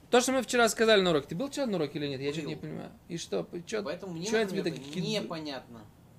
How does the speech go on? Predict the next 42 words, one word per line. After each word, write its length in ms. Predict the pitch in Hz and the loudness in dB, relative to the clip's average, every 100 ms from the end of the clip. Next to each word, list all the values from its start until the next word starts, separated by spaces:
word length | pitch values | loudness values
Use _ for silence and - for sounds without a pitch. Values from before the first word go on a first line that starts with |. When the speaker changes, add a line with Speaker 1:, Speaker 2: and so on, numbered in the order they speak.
| - | -16
Speaker 1:
Здравствуйте, 720 | 135 131 214 277 262 254 214 | -6 2 4 4 0 -6 -4
я 80 | 196 | -2
ваша 200 | 202 254 | 0 -2
Speaker 2:
Если 200 | 202 190 | -2 -4
Speaker 1:
тётя. 400 | 202 208 160 110 | -4 -6 -10 -12
Speaker 2:
с-, 220 | - - 127 | -14 -16 -14
в 40 | |
случае 380 | - 202 220 180 | -12 -10 -10 -10
с 20 | |
Холь 200 | - 196 | -6 -6
Амоэдом 440 | 170 165 139 107 | -4 -4 -6 -8
ещё 160 | 107 - | -16 -16
как-то 240 | - - | -18 -14
можно 300 | 151 175 170 | -8 -8 -8
посчитать, 560 | 156 - - 135 - 104 | -10 -14 -14 -14 -14 -14
что 80 | - | -12
сказать, 160 | 131 127 | -10 -10
что 160 | 127 - | -12 -14
вот 220 | 110 - | -16 -16
отменил 380 | 120 - 156 143 | -16 -14 -10 -10
семь, 280 | - 139 107 - - - - | -10 -14 -16 -18 -20 -20 -20
как 120 | 127 | -16
будто 200 | 139 139 | -16 -14
бы 100 | 131 | -12
он, 60 | 120 | -12
значит, 220 | 117 101 | -12 -14
отсидел 440 | 113 - 113 101 | -14 -16 -16 -16
семь. 280 | 95 - 160 - - - - - | -14 -14 -14 -16 -20 -20 -18 -8
Speaker 1:
Так. 260 | 139 165 | -6 -4
Speaker 2:
Ещё 220 | - 196 190 | -4 -4 -4
щас 180 | 165 | -6
отсидел 420 | 160 - 147 151 135 | -12 -14 -12 -10 -10
в 60 | |
празднике 480 | - 143 131 127 120 | -8 -8 -8 -10 -16
семь, 240 | - 226 | -12 -10
итого 220 | 202 151 - | -8 -10 -10
четырнадцать. 560 | - - 127 95 - - - - - | -12 -12 -12 -14 -20 -20 -20 -20 -20
Но 60 | 110 | -16
Шивот-то 380 | - 175 190 139 | -8 -6 -6 -8
всего 220 | - 135 | -12 -10
один 400 | 123 120 175 175 | -12 -12 -12 -12
день. 220 | 123 110 | -12 -18